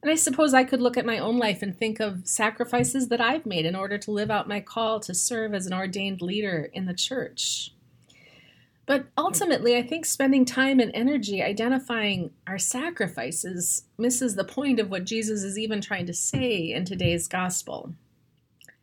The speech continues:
Listen again to Jesus' words. "The kingdom of heaven is like a treasure hidden in a field, which someone found and hid.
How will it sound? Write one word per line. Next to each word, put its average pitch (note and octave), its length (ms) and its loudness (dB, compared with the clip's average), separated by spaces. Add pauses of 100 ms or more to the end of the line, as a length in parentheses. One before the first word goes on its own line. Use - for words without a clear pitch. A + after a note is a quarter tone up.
(720)
Listen D#4+ 300 2
again A#3 640 2
to A#3 140 -2
Jesus' F#3+ 480 -2
words. D3 720 -4 (1040)
"The G#3+ 80 -4
kingdom D4+ 380 0
of E4+ 120 -2
heaven G3+ 580 2 (640)
is A3+ 140 -2
like A#3 220 0
a A#3+ 60 -2
treasure B3 640 2
hidden C#4 500 2
in A3 160 -2
a G3 60 -4
field, G3+ 760 -4 (1000)
which B3 180 0
someone D4+ 500 4
found B3 600 4
and G3+ 160 -2
hid. F#3 580 -2